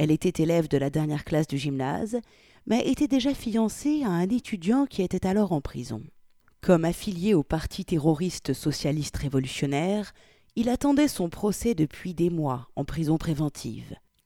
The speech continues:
Les charges contre lui n'étaient pas très graves et, comme en Russie, dans les procès politiques, les débats sont souvent une pure formalité, une comédie, de sorte que l'inculpé est d'avance condamné par les autorités supérieures,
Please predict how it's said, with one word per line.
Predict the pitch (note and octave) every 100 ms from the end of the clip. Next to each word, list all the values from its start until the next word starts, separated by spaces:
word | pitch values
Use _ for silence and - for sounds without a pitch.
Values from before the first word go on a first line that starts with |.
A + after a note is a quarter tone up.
| -
Les | E3 E3+
charges | - F#3+ F3 D#3
contre | - D#3+ - F3
lui | F#3
n'étaient | G#3 D3 D3+
pas | E3
très | D#3+ E3+
graves | D3+ D3 C#3+ C#3 C#3
et, | - F3
comme | - F3+
en | F3
Russie, | E3+ F#3+ - G#3+ F#3
dans | D3 C#3+
les | D3
procès | - E3+ E3+
politiques, | D#3+ E3+ F3 - F#3 - C#3 - - _ -
les | D#3
débats | E3+ E3+ F3 E3+
sont | - C3+
souvent | - F3 D#3+ F3+
une | E3 C#3+ C3
pure | G3 G3 -
formalité, | C#3+ C#3+ C#3+ D3 - A#3+ C4+
une | - D#3
comédie, | - C#3 C#3+ C#3+ F#3 B3 C4 - - -
de | E3
sorte | A3 - C4 - -
que | F#3 G3
l'inculpé | F3+ A3+ - A3 F#3 - G#3+ G#3+ -
est | -
d'avance | D3+ G3 F#3 G#3 G3
condamné | - G3+ G3 F#3 G3 G3
par | D#3
les | C#3+ D3
autorités | E3 F#3+ F3 E3+ F3+
supérieures, | D#3+ - - D3 D3 E3 D#3+ D3